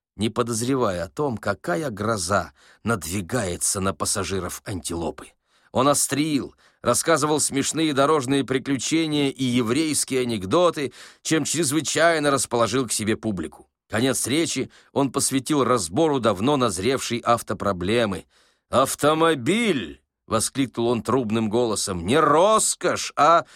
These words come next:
В эту минуту он увидел, что председатель комиссии по встрече принял из рук подбежавшего мальчика телеграмму. Произнося слова "не роскошь, а средство передвижения",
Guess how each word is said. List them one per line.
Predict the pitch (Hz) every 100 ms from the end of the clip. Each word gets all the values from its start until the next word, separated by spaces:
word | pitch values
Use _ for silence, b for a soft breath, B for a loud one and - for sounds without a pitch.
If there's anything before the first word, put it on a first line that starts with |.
| B B _ _ _ _ _ _ _
В | 87
эту | 110 127
минуту | 123 131 139 135
он | 131
увидел, | 123 131 139
что | - 123
председатель | 117 117 - 120 139 131
комиссии | 123 113 127 120 127
по | 113 117
встрече | - - 123 139 151 135 _ _
принял | 127 156 147
из | 135 131 113
рук | 143 113
подбежавшего | 131 113 123 135 139 - 131 127
мальчика | 131 139 - 135
телеграмму. | 139 139 143 113 92 87 90 - b b b b b
Произнося | 107 110 117 117 -
слова | - 117 120 131 127 -
"не | 117 120
роскошь, | 110 131 - - 110 - -
а | 110
средство | - 107 123 - 113 110
передвижения", | 113 107 98 104 107 135 202 127 82 76 73